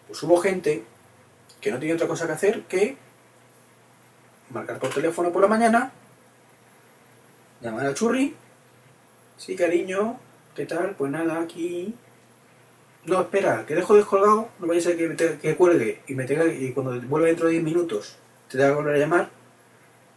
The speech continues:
que voy a hacer un momentito o mis cosas". Y a los diez minutos sigue la llamada en espera,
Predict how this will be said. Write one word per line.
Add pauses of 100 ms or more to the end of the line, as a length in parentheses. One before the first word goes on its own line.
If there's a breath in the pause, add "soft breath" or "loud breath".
(200)
que
voy
a
hacer
un
momentito
o
mis
cosas". (1800)
Y
a
los
diez
minutos
sigue
la
llamada
en
espera,